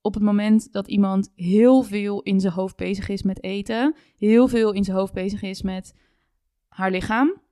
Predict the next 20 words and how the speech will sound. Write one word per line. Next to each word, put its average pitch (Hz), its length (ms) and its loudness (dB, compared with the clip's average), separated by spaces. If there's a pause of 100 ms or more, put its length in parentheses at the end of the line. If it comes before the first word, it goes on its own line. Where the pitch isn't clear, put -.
(320)
en 202 140 -2
dat 196 140 -2
ze - 100 -10
daardoor 190 300 -4
eigenlijk 190 420 -6 (400)
bijna 190 340 -4
beg-, 185 260 -8
eh, 202 140 -8
vergeet 277 640 -4
te 208 100 -6
leven, 247 600 -4 (380)
dat 214 160 -2
is 226 80 -6
eigenlijk 214 300 -6
voor 202 100 -6
mij 196 140 -2
een 196 100 0
teken, 190 500 -6 (220)
oké, - 400 -10 (200)
ja, 208 200 -4